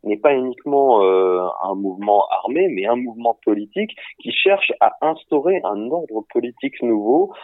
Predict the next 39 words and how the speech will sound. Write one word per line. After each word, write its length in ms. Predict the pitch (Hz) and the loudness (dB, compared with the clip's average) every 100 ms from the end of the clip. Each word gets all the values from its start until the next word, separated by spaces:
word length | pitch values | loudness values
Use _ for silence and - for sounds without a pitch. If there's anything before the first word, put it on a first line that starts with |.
| - | -6
à 100 | - | -6
créer 440 | - - 160 156 160 | -4 0 2 2 0
finalement 600 | 127 107 110 123 139 117 - | -2 0 0 2 2 2 -2
un 220 | 85 95 | -6 -6
État, 380 | 98 - 117 123 - - - | -6 2 4 4 -4 -20 0
euh, 480 | 92 90 90 90 90 | 4 4 4 2 0
clandestin. 720 | - 104 90 92 - 190 190 | 0 0 0 -4 0 4 4
Et 120 | 82 | 2
on 100 | 87 | 0
le 120 | 90 | -2
voit 340 | 104 107 123 82 | -2 2 4 4
à 60 | |
travers 320 | - - 87 85 | 0 -8 -8 -10
effectivement 520 | - 95 101 113 117 | -10 -16 -10 -6 -6
des, 180 | 87 - - - | -6 -12 -18 -20
des, 360 | 85 87 87 90 | -6 -2 -2 -4
des 240 | 82 87 | -8 -6
actions, 580 | 90 - - 113 107 87 | -6 -6 -6 -4 -2 0
euh, 260 | 82 85 87 | 0 0 -2
d'intimidation, 1200 | 82 98 - 98 98 92 90 - 107 113 110 95 | -4 -8 -6 -10 -2 -2 -2 -4 -2 -2 0 2
euh, 160 | 85 90 | 4 4
contre, 400 | - 87 - 87 - | 2 2 0 0 0
contre 240 | 90 - | -4 0
la 140 | 82 | 0
pègre, 680 | - 113 117 117 104 85 87 - | 2 2 4 2 2 0 -2 -4
contre, 400 | 95 85 87 87 - - _ | -8 -2 -2 -2 -6 -20 _
contre 560 | 104 - 92 90 87 82 | -4 0 0 2 0 0
l'alcool, 400 | 90 85 104 95 | 0 2 0 0
le 120 | 82 | 0
tabac, 420 | 85 87 110 113 | 0 4 6 6
la 80 | 98 | 2
prostitution, 720 | - - - - - - 180 190 _ | -4 -14 -16 -18 -14 -2 -2 -2 _
mais 140 | 104 101 | -4 -2
aussi 320 | 107 - - | -2 -6 -4
par 160 | 113 101 | 0 0
exemple 300 | 104 151 - | 0 -6 -6
à 40 | |
travers 300 | 87 101 104 | -6 -4 -4
la 80 | 101 | -6